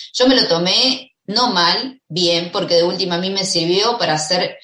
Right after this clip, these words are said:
conocido de qué se trata esto y que hay mujeres que lo hacemos de cualquier parte del mundo, ¿no? Porque Santa Cruz y, y Río Gallegos sobre todo es una ciudad muy chiquita que está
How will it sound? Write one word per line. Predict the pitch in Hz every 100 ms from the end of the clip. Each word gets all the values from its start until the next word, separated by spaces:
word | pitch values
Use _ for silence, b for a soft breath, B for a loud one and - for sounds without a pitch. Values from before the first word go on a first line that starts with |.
| B -
conocido | 185 175 - - 240 254 170
de | 170 170
qué | 226
se | 208
trata | 175 175 175 170
esto | 185 208 - 233 247 262
y | 175 143
que | 160 156 -
hay | 185 214
mujeres | 180 202 196
que | -
lo | 147
hacemos | 147 - 185 208 214 - -
de | 160
cualquier | 160 160 190
parte | 180 - 160
del | 147
mundo, | 147 139 135 127
¿no? | 139 170 226 - B B B
Porque | -
Santa | 254 170 165
Cruz | 160 254 196
y, | 180 143 135
y | 151
Río | 160 196
Gallegos | 170 185 180
sobre | 147
todo | 147 208
es | 175
una | 151
ciudad | 147 165 180
muy | 175
chiquita | 170 165 185 151
que | 139
está | - 170 185